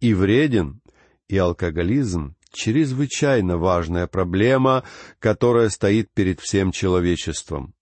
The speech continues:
Многие народы Земли пострадали от пьянства, а совсем не от марихуаны. Поймите меня правильно, я вовсе не сторонник использования марихуаны,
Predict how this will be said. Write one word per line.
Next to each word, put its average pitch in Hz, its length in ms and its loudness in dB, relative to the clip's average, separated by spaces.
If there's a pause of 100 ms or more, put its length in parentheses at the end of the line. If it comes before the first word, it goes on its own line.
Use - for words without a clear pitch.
Многие 123 680 2
народы 101 420 2
Земли 95 420 0
пострадали 110 760 -2
от 104 180 -2
пьянства, 104 680 -2 (560)
а 123 160 2
совсем 123 640 0
не 139 100 2
от 139 160 -2
марихуаны. 117 760 0 (560)
Поймите 170 420 -2
меня 156 220 2
правильно, 92 520 -2 (460)
я 113 280 4
вовсе 151 560 0
не 175 120 0
сторонник 151 800 2
использования 95 960 2
марихуаны, 98 840 0